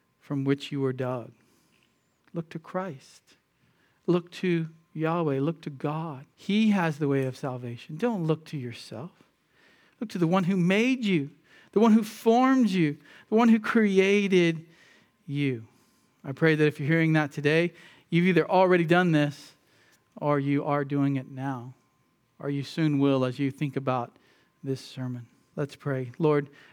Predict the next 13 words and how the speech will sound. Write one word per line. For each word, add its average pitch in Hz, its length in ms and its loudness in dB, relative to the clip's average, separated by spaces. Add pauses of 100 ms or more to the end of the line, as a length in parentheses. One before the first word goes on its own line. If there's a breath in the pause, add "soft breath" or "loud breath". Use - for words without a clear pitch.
(100 soft breath)
we 160 100 4
do 175 160 2
thank 165 360 -2
you 170 220 0 (320 soft breath)
for 165 280 2
your 147 400 2
lovely 156 340 2
gospel, 143 480 0
for 165 160 0
your 151 140 4
wonderful 170 460 2
gospel, 160 600 0 (520 soft breath)
for 180 580 4